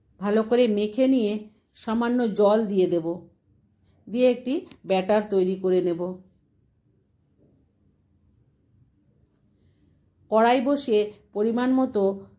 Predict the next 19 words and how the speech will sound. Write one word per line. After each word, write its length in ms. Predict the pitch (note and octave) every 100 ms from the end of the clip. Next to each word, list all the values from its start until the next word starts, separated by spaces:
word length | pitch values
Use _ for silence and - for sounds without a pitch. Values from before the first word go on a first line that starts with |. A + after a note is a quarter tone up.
| _
সাদা 360 | - F#3+ G3
তেল 300 | A3 B3+ B3+
দিয়ে 200 | G#3 G#3
দেব। 180 | G3 A3
এখানে 320 | D4+ C#4+ B3
আমি 140 | B3 A#3
রাইস 340 | G3+ F#3+ G#3
ব্র্যান 240 | G3+ A#3+ A#3+
অয়েল 220 | A#3 A#3
দিয়েছি। 500 | G#3+ F#3+ F#3+ G3 G3+ - - _ _ _ -
এরপর 400 | A#3 A#3+ A3+ G#3+
ওই 260 | G#3 F#3+ - - _ _ _ -
বেসনের 500 | E3+ G3 - B3+ C4+
মধ্যে 480 | C4+ C4+ G3+ F#3+ F#3+ -
সামান্য 540 | - G#3+ C4 C#4+ C4+
চিলি 340 | B3+ A3+ A3
ফ্লেক্স 420 | A#3+ B3 B3+ - -
দিয়ে 380 | B3+ G3 A3 - _ _ _ _ _ _ _
কাঁকরোলগুলোকে 1000 | F#3 F#3+ A3+ A#3+ A#3+ B3 B3 B3+ A#3 A#3